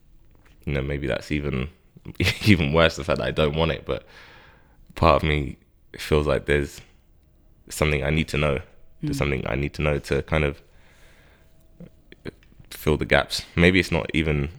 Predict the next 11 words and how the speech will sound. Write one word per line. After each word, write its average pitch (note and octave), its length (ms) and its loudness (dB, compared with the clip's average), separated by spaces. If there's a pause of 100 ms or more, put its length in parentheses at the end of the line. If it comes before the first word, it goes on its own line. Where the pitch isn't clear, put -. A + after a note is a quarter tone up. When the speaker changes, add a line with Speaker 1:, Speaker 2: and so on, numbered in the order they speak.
(480)
Speaker 1:
from D#2 260 0
his E2+ 180 -2
perspective - 500 -4
that G1+ 120 0
I A#1+ 60 0
need C2+ 200 0
that - 160 -2
closure D2 260 -2
from. C#2+ 220 -4
Maybe D2+ 220 0
it's - 260 -8